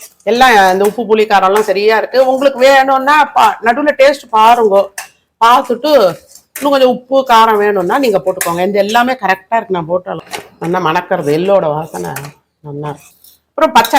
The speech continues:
கருவேப்பிலை அதெல்லாம் போடக்கூடாது, முதல்ல நம்ம போட்டோம் இல்லையா, அதோட சரி எல்லாம்.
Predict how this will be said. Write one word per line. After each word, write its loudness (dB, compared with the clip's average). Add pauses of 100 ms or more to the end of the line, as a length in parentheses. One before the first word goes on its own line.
கருவேப்பிலை 4
அதெல்லாம் 2
போடக்கூடாது, 0
முதல்ல 0
நம்ம -2
போட்டோம் -4
இல்லையா, -4
அதோட -4 (120)
சரி -6
எல்லாம். -12